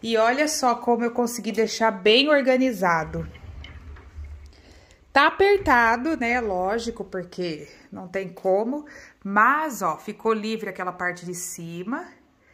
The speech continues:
Aqui, ó, tava tudo jogado as coisas. Arrumei, arrumei as gavetas. Não mostrei porque tem vários vídeos, né, eu fazendo isso e é muito demorado.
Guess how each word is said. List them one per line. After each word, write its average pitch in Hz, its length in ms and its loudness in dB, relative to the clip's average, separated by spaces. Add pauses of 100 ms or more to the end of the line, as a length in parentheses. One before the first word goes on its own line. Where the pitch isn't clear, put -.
(420)
Aqui, 233 520 -4
ó, 226 120 2
tava 214 260 -2
tudo 233 760 -4
jogado 196 540 -2
as 175 180 -8
coisas. 202 460 -2
Arrumei, 208 580 0
arrumei 208 340 -2
as 190 140 -4
gavetas. 190 960 -6 (560)
Não 392 300 0
mostrei 311 420 -2
porque 302 160 -6
tem 294 240 -4
vários 285 680 0
vídeos, 202 480 -6
né, 240 320 -4
eu 208 100 -4
fazendo 202 560 -4
isso 269 540 -6
e 240 260 0
é 240 100 0
muito 247 300 -4
demorado. 220 680 -2